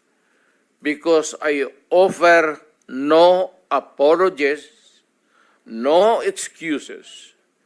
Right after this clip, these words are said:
I did what I had to do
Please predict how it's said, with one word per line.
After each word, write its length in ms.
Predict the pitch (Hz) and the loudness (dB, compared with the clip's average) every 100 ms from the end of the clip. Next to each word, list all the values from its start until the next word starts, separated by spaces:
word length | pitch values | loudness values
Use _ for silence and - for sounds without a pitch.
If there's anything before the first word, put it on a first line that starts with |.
| _ _ _ _ _ _ _ - | _ _ _ _ _ _ _ -8
I 160 | 135 139 | -2 -2
did 480 | 143 190 190 - 156 | 2 2 0 -16 -4
what 320 | 160 170 143 | -2 -2 -2
I 240 | 160 160 | -2 -2
had 320 | 165 190 165 _ - | -2 -2 -4 _ -6
to 80 | 170 | 2
do 380 | 185 135 - | 4 2 -6